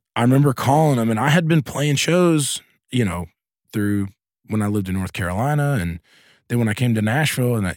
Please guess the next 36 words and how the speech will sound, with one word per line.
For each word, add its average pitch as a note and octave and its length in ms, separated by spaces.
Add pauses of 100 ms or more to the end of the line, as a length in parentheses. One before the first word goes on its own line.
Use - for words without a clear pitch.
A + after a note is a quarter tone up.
you G#2+ 100
know, F#2+ 80
I F2+ 80
met G2+ 200
Cappy, B2 420
you G#2 240
know, G2+ 160
and G2 80
he G2+ 80
started G#2 320
managing G#2 420
me, G#2+ 140
and E2+ 160 (400)
we D#3 100
were F3 140
just - 240
playing B2+ 260
a G#2 60
lot, A2+ 300
a G#2 60
lot, A2+ 220
a A#2 40
lot A2+ 200
of - 60
shows D#3 420
'cause A2 180
it A#2+ 100
was G2 120
like, F2+ 200
and A2+ 140
they D#3 80
were C3+ 140
going C3 280
really, C#3 260
really A#2+ 240
well. G#2+ 440